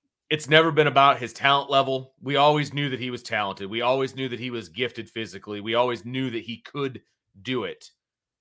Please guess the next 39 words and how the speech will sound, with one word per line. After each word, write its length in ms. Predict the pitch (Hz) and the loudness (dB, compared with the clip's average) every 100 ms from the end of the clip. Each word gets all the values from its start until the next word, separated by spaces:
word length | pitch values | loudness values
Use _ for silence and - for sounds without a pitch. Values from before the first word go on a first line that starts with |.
| _ _ _ _ | _ _ _ _
He 140 | 113 | -2
hasn't 260 | 131 143 143 | 2 2 2
always 180 | 139 131 | 0 0
shown 200 | 143 131 | -2 -4
the 60 | 113 | -2
best 260 | 120 104 | -2 -2
discipline 400 | 135 127 110 110 | -6 -8 -6 0
on 160 | 131 180 | 2 2
the 80 | 175 | 0
field, 400 | 196 226 262 - _ _ _ _ _ - | 2 4 2 -4 _ _ _ _ _ -10
and 80 | |
he 60 | 101 | -4
hasn't 220 | 139 123 | -2 -2
shown 200 | 151 143 | -2 0
all 120 | 139 | -2
the 60 | 127 | -2
best 260 | 120 131 135 | -4 -4 -4
discipline 380 | 127 110 123 120 | -8 -8 -6 -4
off 200 | 117 - | -4 -8
the 80 | |
field. 360 | - 87 67 - _ _ _ | -16 -16 -16 -20 _ _ _
If 100 | - | -12
he 120 | 131 151 | -6 -6
can 100 | 175 | 0
put 200 | 208 220 | 0 2
those 200 | 202 196 | 0 0
things 220 | 196 151 | -2 -4
together, 540 | 165 190 143 107 - _ _ | -2 0 0 -2 -8 _ _
and 100 | 95 117 | -12 -10
he 80 | |
showed 260 | 127 170 190 | -2 2 2
the 40 | 156 | 2
discipline 400 | 175 - 160 160 | -4 -4 0 2
on 140 | 160 | 2
the 80 | 143 | 0
field 280 | 131 127 110 | -4 -4 -4
in 60 | |
this 180 | 117 117 | -8 -6
game, 360 | 113 95 69 | -6 -6 -10